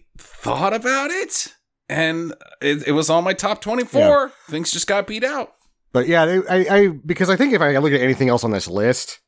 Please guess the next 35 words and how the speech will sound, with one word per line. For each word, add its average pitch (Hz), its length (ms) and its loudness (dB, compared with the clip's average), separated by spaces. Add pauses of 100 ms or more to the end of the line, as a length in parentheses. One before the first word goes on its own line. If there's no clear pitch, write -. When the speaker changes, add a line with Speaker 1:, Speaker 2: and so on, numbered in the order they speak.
Speaker 1:
Mm-hmm. 117 180 -6 (720)
Speaker 2:
it 196 120 2
is 180 220 4
the 151 80 -2
most 147 220 0
stunningly 120 400 0
beautiful 87 480 -6
of 76 80 -10
anything 92 280 -6
on 82 100 -6
this 76 160 -8
list. 69 280 -14 (540)
Speaker 1:
It's - 800 -4
one 131 220 0
of 107 100 -6
the 110 80 -6
best 101 220 -2
shot 87 400 -6
films 80 340 -6
ever 76 140 -6
made. 71 240 -12 (480)
I'll 90 120 -2
grant 87 220 -4
you 85 60 -8
that, 87 320 -2
and 90 360 -6 (200)
definitely 95 460 -4
was 87 220 -4
best 90 300 -2
cinematography 82 680 -4
of 76 80 -8
that 80 180 -6
year, 104 240 -4 (260)
without 95 240 -8
question. 104 400 -6